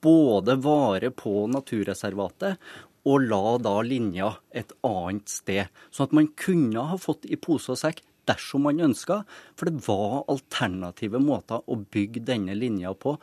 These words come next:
som gjorde at man ikke trengte å gi tillatelse til et stort inngrep i et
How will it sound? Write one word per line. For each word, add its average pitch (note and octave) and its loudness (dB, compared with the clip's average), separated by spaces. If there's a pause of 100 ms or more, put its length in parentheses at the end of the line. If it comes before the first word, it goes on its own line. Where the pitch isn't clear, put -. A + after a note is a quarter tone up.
(140)
som A#2+ 0
gjorde G#2+ -2
at - -4
man A#2 -2 (180)
ikke - -6
trengte - -8
å C3+ 2
gi G#2 -6
tillatelse F#2 -4
til A#2+ -4
et - -14
stort D#3 2
inngrep C#3 2 (400)
i A2+ -2 (240)
et - -6